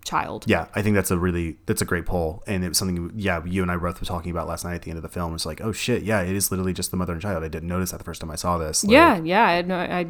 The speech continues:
Speaker 1: I, it was a new thing that I noticed for sure. But yeah, I, I like this movie. I'm, I'm gonna put a fine point on it and say that I would recommend it.
Speaker 2: If someone wants to
Speaker 1: Um,
Speaker 2: get me a copy so I can just watch this all the time and see it without ads and, like, just <laughs> be able to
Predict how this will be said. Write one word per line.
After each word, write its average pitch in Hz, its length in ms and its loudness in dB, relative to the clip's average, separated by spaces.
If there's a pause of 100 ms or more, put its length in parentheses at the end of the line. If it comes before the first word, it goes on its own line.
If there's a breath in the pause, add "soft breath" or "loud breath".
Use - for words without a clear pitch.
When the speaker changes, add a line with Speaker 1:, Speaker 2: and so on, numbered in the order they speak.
(140)
Speaker 1:
I, 175 100 -4
it 175 120 0
was 180 160 0
a 185 60 2
new 180 160 4
thing 185 180 -2
that 170 100 0
I 170 100 0
noticed 185 340 0
for 170 120 -8
sure. 185 320 -2 (720 soft breath)
But - 100 6
yeah, 311 260 10
I, 277 340 6
I 262 180 6
like 359 260 6
this 370 180 0
movie. 254 400 4 (160)
I'm, 247 480 6
I'm 240 240 6
gonna 285 140 8
put 285 120 2
a 277 60 2
fine 269 240 4
point 262 220 4
on 247 180 2
it 233 100 0
and 214 160 2
say 208 220 2
that 190 100 2
I 180 120 6
would 240 120 6
recommend 208 400 2
it. - 120 -2 (320)
Speaker 2:
If - 80 -4
someone 185 240 8
wants 165 140 8
to 180 80 4
Speaker 1:
Um, - 20 6
Speaker 2:
get 123 80 6
me 117 80 6
a 107 60 8
copy 101 240 2
so 95 120 2
I 92 40 2
can 92 100 0
just 92 160 -2
watch 82 260 -2
this 92 180 0
all 90 220 -2
the 87 120 -2
time 87 320 -2
and 85 120 -2
see 92 220 0
it 87 160 -2
without 90 420 -2
ads 90 320 -4
and, 95 140 0
like, 110 140 -2
just - 280 2
<laughs> 165 320 2
be 120 140 6
able 107 140 4
to 104 160 4